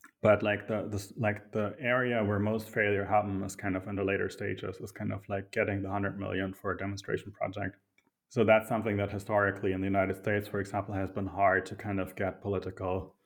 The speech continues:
uh, buy-in to, to fund this work, right? Because it's also, like, when you fail, you fail very visibly, right? So, like, Mitt Romney in twenty twelve, like, started his campaign at the Solyndra plant, right? Like, the Solynd-, Solyndra being, like, kind of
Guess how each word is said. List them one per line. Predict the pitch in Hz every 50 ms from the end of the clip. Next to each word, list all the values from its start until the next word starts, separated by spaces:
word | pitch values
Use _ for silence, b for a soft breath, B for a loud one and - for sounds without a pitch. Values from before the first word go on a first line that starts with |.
| _ _ _ _
uh, | 104 98
buy-in | 95 - 98 95 92 92 90 90 92 90 -
to, | - 101 101 98 101 -
to | - 101
fund | - 104 101 92
this | 95 92 - -
work, | 95 92 90 -
right? | - 95 95 -
Because | 98 92 98 92
it's | 98 95
also, | - 107 104 101 - 110
like, | 98 95 95 92 - - - _ _ _ _ _ _ _ _ _ _ _ _
when | - 120 123
you | 120 110
fail, | 104 - - 117 110 107 107 101
you | 98 95
fail | 95 - - 101 98 98 98 98 95
very | 90 95 92 90 92 92
visibly, | 85 - - 95 87 90 90 92
right? | 90 98 98 95
So, | - 104
like, | 101 98 -
Mitt | 101 107 110 107 107
Romney | 107 101 101 101 101 98 95 98
in | 98 98
twenty | - - 101 101 101
twelve, | 95 - 101 98 92 92 95 98 95 - - -
like, | - 107 101 -
started | - - 110 104 104 107 107 98 -
his | - 95 -
campaign | - - 104 98 - 110 104 95 95 92 92 92 95 - b b b b b b b b b b -
at | 117 101 -
the | - 98
Solyndra | 95 - - 95 98 98 92 98 95 92 -
plant, | - 98 90 90 90 92 92
right? | 95 95 98 98
Like, | 95 95 95 -
the | - 110
Solynd-, | 98 - - 98 101 101 - -
Solyndra | 107 101 104 101 98 - 98 92
being, | 92 95 98 95
like, | 95 90 92 -
kind | - 101 98
of | 87